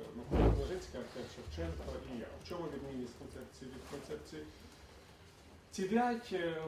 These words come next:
в тому, що, е, ми вирішили все ж таки відповісти на той виклик, який зараз існує в країні.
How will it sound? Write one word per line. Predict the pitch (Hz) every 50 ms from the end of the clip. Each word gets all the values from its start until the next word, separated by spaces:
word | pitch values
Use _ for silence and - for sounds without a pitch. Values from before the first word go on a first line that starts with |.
| 147 -
в | - -
тому, | 214 220 208 196 185
що, | 175 - - - 185 175
е, | 175 - - 165 156 151 151 151 151 175
ми | 190 196 185 - 160
вирішили | 196 - 185 180 - - 165 160 151
все | - - 170
ж | 165 -
таки | 165 151 - 165
відповісти | 151 151 - 175 160 165 156 - - 160
на | 151 147
той | 139 - 160
виклик, | 143 143 190 190 - 143 139 -
який | 147 - - 156 151 147 - 147
зараз | 147 143 135 139 135 - - - - 156
існує | - - 139 131 135 127 127
в | 120 113 123 127 120 117 113 - -
країні. | - 120 113 95 -